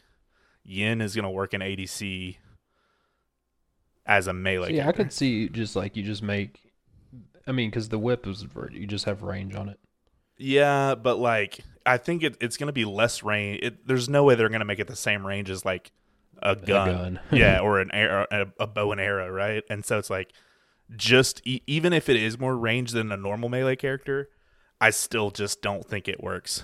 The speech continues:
Speaker 1: 'Cause then the melee character can just poke you, bring them minions to their tower, poke you anytime you try and step up.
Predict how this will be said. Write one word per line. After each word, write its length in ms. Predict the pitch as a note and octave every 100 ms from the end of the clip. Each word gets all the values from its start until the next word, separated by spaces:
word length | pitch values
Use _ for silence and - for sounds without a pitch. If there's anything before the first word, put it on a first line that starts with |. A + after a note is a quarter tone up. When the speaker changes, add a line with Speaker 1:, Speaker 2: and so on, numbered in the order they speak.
| -
Speaker 1:
'Cause 200 | - A2+
then 180 | A#2 B2
the 60 | A2+
melee 240 | G#2+ G#2+
character 320 | G#2 G#2+ - G#2+
can 180 | A2+
just 160 | G2+ -
poke 280 | - G#2+ -
you, 320 | G#2 G2+ G2 _ _ _ _ _ _ -
bring 300 | G#2+ G#2+ G2+
them 280 | G#2 G2+ G2+ -
minions 360 | G#2+ G#2 G2+ -
to 80 | G#2
their 140 | G2
tower, 500 | - F#2+ F#2+ F#2+ F#2+ _
poke 280 | - A2 -
you 100 | G#2
anytime 340 | G#2 G2 G#2
you 60 | G2
try 140 | -
and 100 | F#2+
step 260 | - F#2+ -
up. 300 | F#2+ F#2